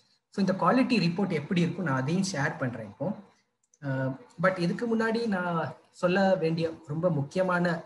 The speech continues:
இது வந்து translator point of வியூல இருந்து நீங்க எடுத்துக்க வேண்டியது என்னதுன்னா, அ, error criteria, like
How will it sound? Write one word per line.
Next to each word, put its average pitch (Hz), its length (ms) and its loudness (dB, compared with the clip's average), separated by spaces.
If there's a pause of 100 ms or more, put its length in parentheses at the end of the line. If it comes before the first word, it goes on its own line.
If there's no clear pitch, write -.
(180)
இது 147 180 -4
வந்து 160 220 -2
translator 170 640 0
point 147 280 -2
of 151 140 -6
வியூல 151 80 -8
இருந்து 156 240 -2
நீங்க 139 260 4
எடுத்துக்க 135 540 -4 (360)
வேண்டியது 156 500 2
என்னதுன்னா, 139 440 2 (520)
அ, 139 40 0 (340)
error 202 340 4
criteria, 147 520 2
like 139 240 0